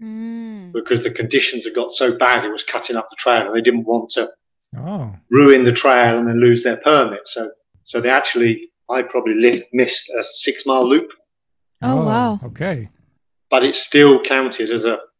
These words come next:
Speaker 2: a qualifier. They still
Speaker 3: Western.
Speaker 2: kept the
Speaker 3: Right.
Speaker 2: Yeah. So,
Speaker 1: Lucky.
Speaker 2: but, so I think I did the ninety-three or ninety-four miles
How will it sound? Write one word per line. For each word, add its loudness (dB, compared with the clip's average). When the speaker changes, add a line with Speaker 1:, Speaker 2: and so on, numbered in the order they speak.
Speaker 2:
a -20
qualifier. 2
They -4
still 2
Speaker 3:
Western. -2
Speaker 2:
kept 0
the -8
Speaker 3:
Right. -8
Speaker 2:
Yeah. 0
So, -2
Speaker 1:
Lucky. -2
Speaker 2:
but, -2
so 4
I 4
think 2
I 6
did 6
the 2
ninety-three 0
or 2
ninety-four -2
miles -2